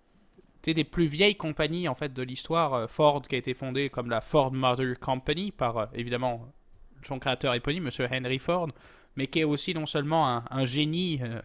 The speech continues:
de l'industrie, euh, je trouve que c'est une, une entreprise qui, quand même, malgré ses déboires, euh, dans les différentes années, on sait que,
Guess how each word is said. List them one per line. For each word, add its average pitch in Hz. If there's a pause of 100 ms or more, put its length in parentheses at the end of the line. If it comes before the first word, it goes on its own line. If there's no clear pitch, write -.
(440)
de 139
l'industrie, 135 (540)
euh, 110 (600)
je -
trouve 156
que 160
c'est 143
une, 123
une 127
entreprise 156
qui, -
quand 131
même, 147
malgré 139
ses 147
déboires, 135
euh, 113
dans 120
les 120
différentes 127
années, 127
on 120
sait 143
que, 113